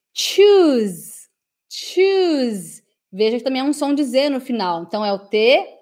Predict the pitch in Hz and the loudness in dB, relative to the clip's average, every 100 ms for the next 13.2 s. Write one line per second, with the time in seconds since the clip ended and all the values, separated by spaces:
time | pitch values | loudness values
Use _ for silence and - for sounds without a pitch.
0 | _ 208 202 - 196 180 254 330 330 - | _ -6 -6 -4 -2 -2 0 -2 -4 -10
1 | - 277 285 285 285 254 208 196 196 214 | -4 0 0 2 2 2 0 -4 -2 0
2 | 254 370 294 277 349 - 359 427 302 294 | 2 2 4 4 2 -2 -2 -2 2 2
3 | 285 302 392 269 190 175 _ _ _ - | 2 0 0 0 0 -4 _ _ _ -12
4 | - 359 381 359 277 226 202 180 165 - | 0 4 6 4 2 0 -2 -8 -14 -20
5 | _ _ _ _ _ - - 359 370 359 | _ _ _ _ _ -16 -2 2 4 2
6 | 302 226 190 165 156 - _ _ _ _ | 0 -2 -6 -12 -18 -20 _ _ _ _
7 | _ 165 165 - 190 247 466 - _ _ | _ -20 -18 -6 -2 -2 -4 -12 _ _
8 | _ _ _ 202 202 302 - - - - | _ _ _ -8 -4 -4 -6 -18 -18 -20
9 | _ _ _ _ - 240 330 339 175 - | _ _ _ _ -8 -4 0 0 -4 -10
10 | - - - - _ _ _ _ _ - | -14 -12 -14 -20 _ _ _ _ _ -6
11 | 240 349 214 - - - - - _ _ | -2 0 0 -2 -16 -16 -14 -18 _ _
12 | _ _ _ - 247 339 254 - - - | _ _ _ -8 -2 0 0 -2 -14 -14
13 | - - | -14 -20